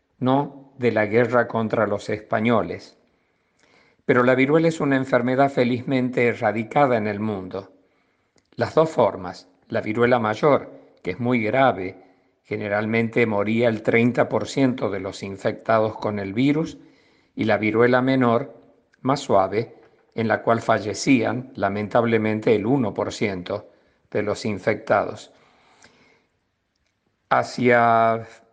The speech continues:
principios de mil setecientos, Lady Montagu fue a Turquía desde Inglaterra y vio que las madres inoculaban a sus hijos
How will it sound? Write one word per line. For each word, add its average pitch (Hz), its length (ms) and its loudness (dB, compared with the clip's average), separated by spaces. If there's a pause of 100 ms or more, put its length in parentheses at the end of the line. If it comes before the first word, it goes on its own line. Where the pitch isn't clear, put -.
principios 120 680 -4
de 113 100 -2
mil 120 160 0
setecientos, 120 800 -2
Lady 127 340 2
Montagu 127 720 0 (300)
fue 135 220 4
a 135 80 2
Turquía 127 600 -2 (920)
desde 117 220 -2
Inglaterra 165 920 0
y 127 80 -2
vio 160 260 2
que 175 100 -2
las 160 220 0
madres 135 600 0
inoculaban 131 800 0
a 120 80 0
sus - 340 -8
hijos 123 480 -2